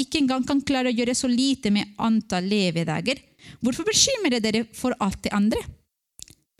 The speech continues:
Se på lilje-, li-, liljene, hvordan de vokser. De arbeider ikke og skaper ingen klær. Likevel forsikrer jeg dere at ikke engang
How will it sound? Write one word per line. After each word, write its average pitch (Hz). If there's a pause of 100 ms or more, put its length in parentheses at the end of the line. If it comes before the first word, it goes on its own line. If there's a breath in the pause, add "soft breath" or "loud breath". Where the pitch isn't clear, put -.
(160 loud breath)
Se 349
på 370
lilje-, 302
li-, 240
liljene, 240
hvordan 240
de 254
vokser. 220
De 269
arbeider 311
ikke 320
og 311
skaper 330
ingen 320
klær. - (240)
Likevel 226
forsikrer 226 (340 loud breath)
jeg 220
dere 190
at -
ikke 262
engang 277